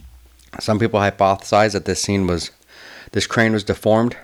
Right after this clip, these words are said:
especially if it resided in the T N T area, name that locals gave to a series of nearby bunkers that were once used for manufacturing munitions during World War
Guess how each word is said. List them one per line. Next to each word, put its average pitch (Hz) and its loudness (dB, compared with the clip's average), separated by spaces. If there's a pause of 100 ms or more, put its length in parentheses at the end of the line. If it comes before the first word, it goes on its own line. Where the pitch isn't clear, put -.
especially - -4
if 85 -4
it - -4
resided 90 0
in 90 -2
the 85 -4
T - -4
N 90 -2
T 120 0
area, 85 -2 (720)
name 92 0
that 87 0
locals 92 -2
gave 92 0
to 90 -4
a 82 -4
series 92 0
of 85 -8
nearby 90 0
bunkers 95 -4
that 82 -2
were 85 -4
once 87 -6
used 85 -6
for 87 -8
manufacturing 82 -4
munitions 87 -4
during 85 -2
World 73 -6
War 67 -10